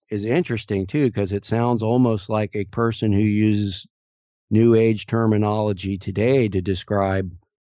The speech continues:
what it was going on, but he was already aware that it described different epochs of time. He had it all divided up into what they represented. And so on that same trip,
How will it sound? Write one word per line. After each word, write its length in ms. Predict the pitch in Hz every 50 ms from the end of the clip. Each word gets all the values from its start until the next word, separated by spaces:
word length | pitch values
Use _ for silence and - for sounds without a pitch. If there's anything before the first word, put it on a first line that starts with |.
| _ _ _ _ _
what 160 | - 104 104 104
it 80 | 107
was 180 | 104 101 92 92
going 380 | - 113 110 107 101 98 98
on, 200 | 110 139 160 151
but 160 | 123 107 95 92
he 120 | 110 123
was 200 | 117 117 104 101
already 480 | 110 107 110 113 120 120 117 113 110 107
aware 440 | 104 98 101 101 107 117 123 120
that 200 | 107 101 101 98
it 120 | 101 95 92
described 580 | 98 90 - - - 104 107 104 104 98 92
different 400 | 104 107 107 92 - 101 104 -
epochs 560 | - 110 110 104 - 107 104 101 104 104 - -
of 160 | 101 95 98
time. 540 | - 104 104 104 107 104 104 107 110 104 101 104 _ _ _ _ _ _ _ _ _ _
He 140 | - 107 110
had 180 | 110 110 104
it 80 | 104 101
all 180 | 107 107 113
divided 600 | 110 104 107 95 104 104 104 104 104 101 104 98 104
up 200 | 107 107 - -
into 220 | 101 98 92 98
what 220 | 101 110 110 - -
they 160 | 101 101 101
represented. 800 | 110 113 110 - - 101 95 90 104 107 113 131 139 123 107 107
And 100 | 101 95 - _ -
so 340 | 101 - 107 104 107 104 92 - _ _ _ _ _ _ _ _ _ _ -
on 160 | 113 113 113
that 200 | 117 113 110 117
same 300 | - - 139 147 151 139
trip, 480 | 113 - - 143 160 175 160 135 -